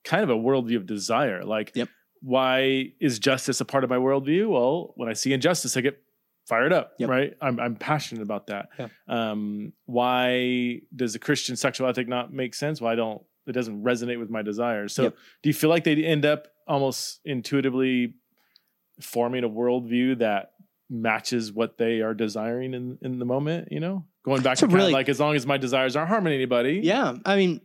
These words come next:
Speaker 2: yeah, that's a really good point. And I would say, yeah, I, I think it is.
Speaker 1: I think it's
Speaker 2: It
Speaker 1: Jamie
Speaker 2: is.
Speaker 1: Smith. I'm kinda repeating what
Speaker 2: Yeah.
Speaker 1: Smith would say about
Speaker 2: Yep.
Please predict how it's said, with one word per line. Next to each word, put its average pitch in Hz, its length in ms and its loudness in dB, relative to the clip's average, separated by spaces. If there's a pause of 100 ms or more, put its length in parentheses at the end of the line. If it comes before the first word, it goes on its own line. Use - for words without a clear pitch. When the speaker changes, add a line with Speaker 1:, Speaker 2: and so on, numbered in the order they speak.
(120)
Speaker 2:
yeah, 220 180 4
that's 226 180 2
a 233 40 6
really 180 300 6
good 151 380 0 (100)
point. 165 340 0
And 151 140 0
I 165 60 2
would 165 100 0
say, 175 120 0
yeah, 160 300 2
I, 127 280 0
I - 20 2
think 151 200 0
it 147 100 -2
is. 170 280 0
Speaker 1:
I 175 40 2
think 208 120 2
it's 208 120 0
Speaker 2:
It 151 40 2
Speaker 1:
Jamie 151 200 2
Speaker 2:
is. - 80 -4
Speaker 1:
Smith. 156 240 0 (140)
I'm 143 140 2
kinda 170 200 2
repeating 131 540 0
what 123 120 4
Speaker 2:
Yeah. 262 160 4
Speaker 1:
Smith 151 300 -2
would 123 140 -4
say 127 100 -2
about 117 300 0
Speaker 2:
Yep. 185 240 2